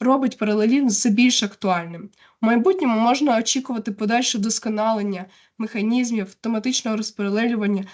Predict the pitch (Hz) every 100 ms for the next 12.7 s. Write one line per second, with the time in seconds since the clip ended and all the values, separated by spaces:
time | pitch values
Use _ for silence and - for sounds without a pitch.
0 | - - 214 220 - 262 269 220 208 220
1 | 240 240 202 208 202 196 202 196 247 254
2 | 220 - 196 202 190 202 226 233 - 220
3 | 196 214 196 180 170 180 - - - _
4 | 226 - 262 262 214 214 208 247 311 226
5 | - 208 - 233 226 214 202 214 254 214
6 | 196 208 202 226 254 202 214 226 208 180
7 | 175 180 - 247 220 214 214 - 226 233
8 | 226 208 180 185 208 - - - 220 226
9 | 226 214 208 208 - 240 240 208 196 220
10 | 214 - 196 208 254 262 247 - 220 220
11 | 202 196 185 185 175 - 180 214 196 208
12 | 185 175 196 190 196 - 202